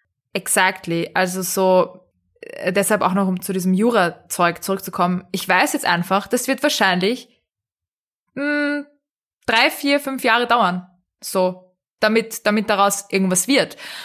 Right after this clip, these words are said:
Und ich habe jetzt schon gemerkt, jetzt lerne ich so seit sieben Monaten, und es ist schon was weitergegangen, aber ich bin auf gar keinen Fall noch an dem Punkt, wo ich jetzt sagen könnte,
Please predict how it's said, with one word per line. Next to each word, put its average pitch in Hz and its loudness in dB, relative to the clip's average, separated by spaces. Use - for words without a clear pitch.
Und 202 2
ich 208 2
habe 214 0
jetzt 226 2
schon 226 -2
gemerkt, 208 0
jetzt 202 -2
lerne 190 2
ich 196 -4
so 196 -4
seit 185 -6
sieben - -4
Monaten, 220 0
und 190 4
es 190 -2
ist 202 -2
schon 262 0
was 254 -2
weitergegangen, 208 2
aber 170 0
ich 175 -4
bin 190 2
auf 180 -2
gar 170 2
keinen 240 0
Fall 202 0
noch 202 0
an 196 2
dem 190 0
Punkt, 214 -6
wo 202 -4
ich 190 -2
jetzt 185 -6
sagen 190 2
könnte, 185 -2